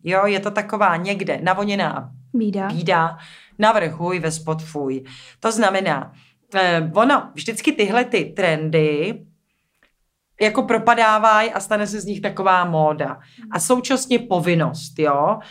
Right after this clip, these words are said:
Speaker 1: Je to podobný jako, ehm, já si pamatuju, jako vlastně z oblasti C S R. Já si ještě pamatuju, kdy tady C S R se začalo teprve jakoby budovat a skoro každý druhý se ptal, "Cože to je, co-, cože social resp-," a tak dále,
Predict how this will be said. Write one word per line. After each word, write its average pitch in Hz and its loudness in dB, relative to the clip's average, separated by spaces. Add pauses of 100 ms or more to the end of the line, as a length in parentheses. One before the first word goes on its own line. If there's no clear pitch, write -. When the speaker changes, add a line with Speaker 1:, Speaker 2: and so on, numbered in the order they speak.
(220)
Speaker 1:
Je 226 4
to 269 2
podobný 214 -2
jako, 190 0 (280)
ehm, 160 2
já 185 0
si 185 -6
pamatuju, 180 -4
jako 180 -2
vlastně 170 -2
z 160 -10
oblasti 160 -4
C 160 -6
S - -6
R. 127 -4 (340)
Já 185 -4
si 233 -4
ještě 226 -4
pamatuju, 214 -2 (360)
kdy 180 -2
tady 190 0
C 170 -8
S - -10
R 185 2
se 185 -10
začalo 170 -2
teprve 165 -4
jakoby 151 -4
budovat 196 2 (400)
a 165 -8
skoro 185 -2
každý 190 -2
druhý 185 -2
se 185 -8
ptal, 180 -2
"Cože 202 -6
to 208 -2
je, 190 2
co-, 202 -4
cože 220 -2
social 196 -2
resp-," - -6
a - 0
tak 202 0
dále, - -4